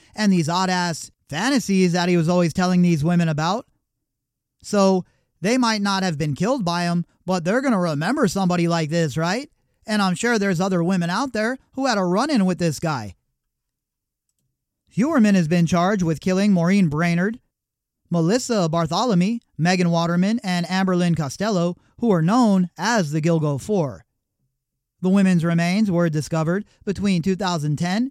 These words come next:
and two thousand eleven on Gilgo Beach, but their killer remained a mystery for years.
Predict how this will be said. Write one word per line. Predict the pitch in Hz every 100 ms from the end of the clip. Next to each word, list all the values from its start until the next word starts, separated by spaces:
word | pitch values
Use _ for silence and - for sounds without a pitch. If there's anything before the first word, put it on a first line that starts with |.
| -
and | 175 165
two | 170
thousand | 165 170 156 156
eleven | 156 156 196 226 _ -
on | 214 175
Gilgo | 185 170 156
Beach, | 139 233 240 - -
but | 226 180
their | 175
killer | 139 247 320 202
remained | 185 180 175
a | 160
mystery | 165 151 165 151 147 _ _
for | 170
years. | 151 220 180 127 87